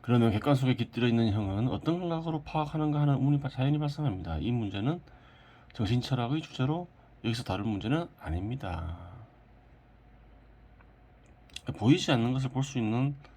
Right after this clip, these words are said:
어, 영적인 감각이 있다고 얘기를 했죠, 예전에. 음, 그래요. 제삼의 눈이라고도 하죠. 천목이라고도 하고. 사회 구조를 파악하기 위해서는 어떠한 부분들이 어떤 기능을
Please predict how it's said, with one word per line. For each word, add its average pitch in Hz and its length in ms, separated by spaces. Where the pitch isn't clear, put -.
어, 85 240
영적인 95 400
감각이 95 420
있다고 151 260
얘기를 80 280
했죠, 87 560
예전에. 85 680
음, - 720
그래요. 85 320
제삼의 147 520
눈이라고도 92 580
하죠. 107 300
천목이라고도 107 760
하고. 98 480
사회 123 240
구조를 123 300
파악하기 110 480
위해서는 98 400
어떠한 160 320
부분들이 165 360
어떤 131 240
기능을 131 400